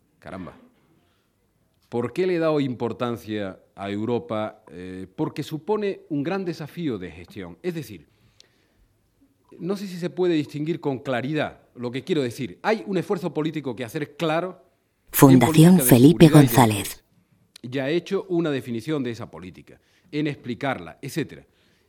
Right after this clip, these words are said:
Speaker 1: Esto comporta más un esfuerzo político que un esfuerzo de gestión.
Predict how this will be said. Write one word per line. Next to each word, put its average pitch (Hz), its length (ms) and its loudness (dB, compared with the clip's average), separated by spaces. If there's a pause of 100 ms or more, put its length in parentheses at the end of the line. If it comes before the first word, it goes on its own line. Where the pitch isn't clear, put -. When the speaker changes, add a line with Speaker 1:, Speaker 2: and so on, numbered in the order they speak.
(220)
Speaker 1:
Esto 220 480 -6
comporta 196 440 -4
más 196 260 -8
un 190 100 -4
esfuerzo 202 400 -4
político 190 480 -6
que 165 80 -4
un 175 80 -2
esfuerzo 165 320 -6
de 156 100 -4
gestión. 135 520 -6